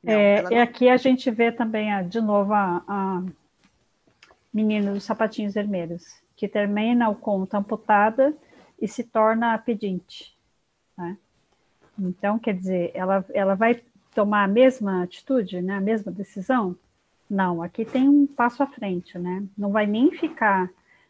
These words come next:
Speaker 2: assim, é, gozando da carruagem dourada e nem vai ficar naquele estado de, é, incapaz, insuficiente, et cetera.
Speaker 1: Uhum.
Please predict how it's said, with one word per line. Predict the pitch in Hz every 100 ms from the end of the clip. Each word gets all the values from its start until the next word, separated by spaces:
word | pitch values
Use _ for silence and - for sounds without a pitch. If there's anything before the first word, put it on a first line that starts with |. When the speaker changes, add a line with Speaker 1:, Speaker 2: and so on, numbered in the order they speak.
| _
Speaker 2:
assim, | 190 - 202 190 175 -
é, | 185 185 180
gozando | 190 185 226 202 190 208 254
da | 269 202
carruagem | 196 196 196 196 190
dourada | 185 185 180 202 233 311 349 _ _ _ _
e | 240
nem | 240 233 254 320
vai | 320 277 302
ficar | 302 302 277
naquele | 277 277 277
estado | 277 - 247 247 262 269
de, | 254 254 269 285 311 320 _ _ _
é, | - 208 196 220
incapaz, | 220 247 - 240 240 233
insuficiente, | 226 214 208 240 226 - 214 214 226 220 214 208
et | -
cetera. | - 175 - 170 190 208
Speaker 1:
Uhum. | 208 208 202 233